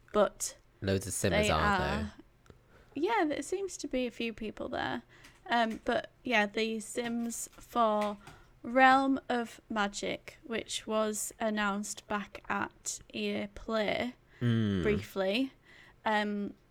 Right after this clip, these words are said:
Speaker 1: is now, it's now been given a release date and a, um, trailer.
Speaker 2: Yes.
Speaker 1: So, yeah, get that watched if you haven't yet seen it. What
Speaker 2: It
Speaker 1: did you think?
Speaker 2: looks,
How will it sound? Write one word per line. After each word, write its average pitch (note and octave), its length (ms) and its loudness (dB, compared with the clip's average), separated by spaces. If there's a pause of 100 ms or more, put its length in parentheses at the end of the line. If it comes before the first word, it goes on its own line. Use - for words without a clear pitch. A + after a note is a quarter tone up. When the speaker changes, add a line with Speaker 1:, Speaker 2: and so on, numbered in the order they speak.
(200)
Speaker 1:
is G#3+ 440 -6
now, A3 640 0
it's - 160 -10
now A#3 220 -2 (340)
been A3 160 -2
given G#3 300 -4
a G#3 160 -4 (140)
release C4+ 400 0
date C4 520 -2 (160)
and G#3 640 -4 (140)
a, G#3 500 -6 (100)
um, G3 480 -6 (960)
trailer. G#3 540 0 (920)
Speaker 2:
Yes. F#2 380 2
Speaker 1:
So, G#3 300 2 (200)
yeah, A3 300 -4
get G#3 240 -4
that G#3 160 -2
watched G3+ 340 -4
if G#3 160 -8
you A3 80 -4
haven't G3+ 320 -6
yet - 220 -6
seen G#3 240 -2
it. A#2 160 6
What - 180 -2
Speaker 2:
It A2 80 -2
Speaker 1:
did A2+ 40 0
you G#2 180 2
think? G#2 140 6 (180)
Speaker 2:
looks, - 260 -6